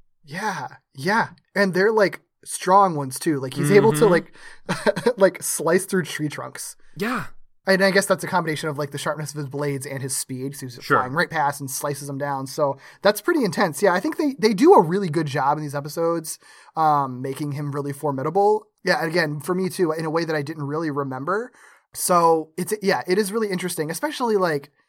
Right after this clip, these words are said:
Speaker 1: it's such a weird choice to have the Vulture be the end of season villain, especially for this particular season, which has been
Speaker 2: Sure.
Speaker 1: so heavily full of, like, monsters and, like, superpower mutants and everything.
Speaker 2: Mm-hmm.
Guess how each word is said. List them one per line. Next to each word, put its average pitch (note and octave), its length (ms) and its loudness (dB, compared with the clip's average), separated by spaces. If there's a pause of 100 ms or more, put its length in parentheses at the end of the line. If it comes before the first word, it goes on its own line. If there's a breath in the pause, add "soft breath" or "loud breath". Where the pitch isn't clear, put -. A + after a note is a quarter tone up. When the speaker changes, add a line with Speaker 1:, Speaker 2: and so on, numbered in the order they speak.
Speaker 1:
it's G3+ 140 -4
such C4 140 -4
a B3+ 80 4
weird F3 340 0
choice E3+ 380 -2
to - 80 -8
have E3+ 140 -4
the E3 80 -2
Vulture D3 440 -4
be D#3 140 -6
the D3 180 -8
end D#3 240 -6
of D3+ 140 -6
season D#3 500 -8
villain, E3 480 -4
especially D#3+ 480 -6
for D3 120 -8
this C#3+ 140 -8
particular D#3+ 560 -10
season, F3 480 -6
which D#3+ 140 -10
has D3+ 100 -6
been B2 100 -6
Speaker 2:
Sure. C#3+ 300 -4 (360 soft breath)
Speaker 1:
so E3+ 400 0
heavily D#3+ 360 -4
full D3+ 360 -2
of, C3+ 100 -8
like, C3+ 160 -10
monsters D3 880 -4
and, C#3+ 140 -6
like, C3 260 -10
superpower D3+ 800 -2
mutants C#3 420 -10
and F#3+ 100 -6
everything. G#3+ 580 -6
Speaker 2:
Mm-hmm. B2 340 -8